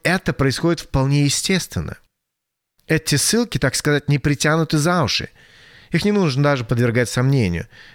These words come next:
В этих цитатах не чувствуется настроение вроде «О, я знаю, что в это тяжело поверить и трудно переварить, но выглядит это так».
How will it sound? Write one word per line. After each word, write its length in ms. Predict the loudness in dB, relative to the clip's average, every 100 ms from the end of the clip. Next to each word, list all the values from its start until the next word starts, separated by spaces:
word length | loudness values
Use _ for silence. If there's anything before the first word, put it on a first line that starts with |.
| -4
В 40 | -2
этих 220 | 0 -2
цитатах 380 | -2 -2 0 -2
не 100 | 0
чувствуется 480 | 0 0 -2 0
настроение 440 | -2 0 0 2 2
вроде 280 | 2 0 -4 -10 -2
«О, 120 | 0
я 140 | 2
знаю, 240 | 2 0 0
что 140 | 0
в 20 |
это 140 | -2 -2
тяжело 240 | 0 0
поверить 440 | 2 2 2 0 -4
и 40 |
трудно 260 | 0 2 2
переварить, 420 | 2 2 0 0
но 80 | 0
выглядит 300 | 2 2 0
это 180 | 0
так». 300 | -2 -4 -6